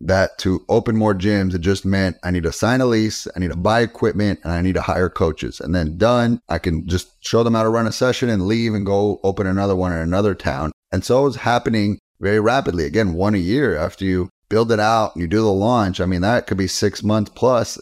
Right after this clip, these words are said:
And so it's like, literally, like, after it opened, three months later,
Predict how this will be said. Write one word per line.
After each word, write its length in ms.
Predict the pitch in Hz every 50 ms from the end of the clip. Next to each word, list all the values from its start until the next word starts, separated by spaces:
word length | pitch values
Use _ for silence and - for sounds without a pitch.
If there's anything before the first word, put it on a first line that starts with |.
| - -
And 120 | 92 92
so 160 | - - 104 95
it's 80 | 90
like, 200 | 98 92 90 87
literally, 420 | 98 101 123 139 131 110 104 101 98
like, 220 | 95 90 90 85 -
after 300 | - 104 107 - - 117
it 80 | 110 73
opened, 400 | 98 120 107 - 101 92 85 80
three 140 | 98 107 110
months 240 | 107 104 104 101
later, 320 | - 104 110 107 98 95